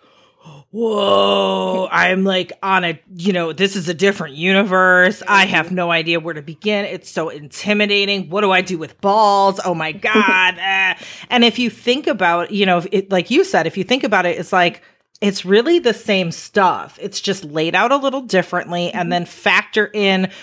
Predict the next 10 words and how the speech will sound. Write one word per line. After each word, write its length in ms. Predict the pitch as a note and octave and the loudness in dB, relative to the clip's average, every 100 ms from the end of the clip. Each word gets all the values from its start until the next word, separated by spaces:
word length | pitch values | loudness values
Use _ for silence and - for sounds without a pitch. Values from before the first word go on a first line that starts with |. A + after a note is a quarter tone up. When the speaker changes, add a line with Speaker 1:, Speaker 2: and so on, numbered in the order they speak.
| - | -6
Speaker 1:
the 120 | F3+ F#3+ | 0 2
variable 640 | F#3+ G#3 G3+ G3+ F#3+ F#3+ | 4 4 4 2 0 -2
that 260 | F3+ E3+ - | 0 0 -2
people 300 | G#3+ G3 F3 | -2 0 2
have 220 | F#3+ D3 | 0 2
different 340 | G3 G3+ G3 | 0 0 -6
sensitivity, 760 | - F#3+ F#3+ F#3+ G3 E3+ F#3 - | -4 -4 -4 -2 0 0 -4 -6
sensitivity 600 | - - G#3 G3+ G#3 G3 | -4 0 0 0 -2 0
Speaker 2:
Mm-hmm. 80 | F#3+ | 2
Speaker 1:
levels 460 | F#3 F3+ F3+ F3+ - | 2 4 4 2 0